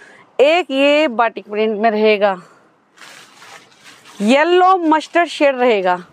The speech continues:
और बंदेज की जयपुरी इसकी bottom रहेगी, Mix एंड match के ही suit रहेंगे, color fast रहेंगे इनके।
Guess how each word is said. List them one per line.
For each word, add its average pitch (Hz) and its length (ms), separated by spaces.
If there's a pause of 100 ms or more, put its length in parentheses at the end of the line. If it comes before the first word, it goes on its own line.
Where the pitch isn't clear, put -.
(180)
और 190 160
बंदेज 240 760
की 320 340
जयपुरी 277 520
इसकी 294 260
bottom 247 380
रहेगी, 262 480
Mix 277 320
एंड 285 120
match 262 240
के 285 140
ही 269 180
suit 269 240
रहेंगे, 262 400
color 277 300
fast 262 320
रहेंगे 254 300
इनके। 202 280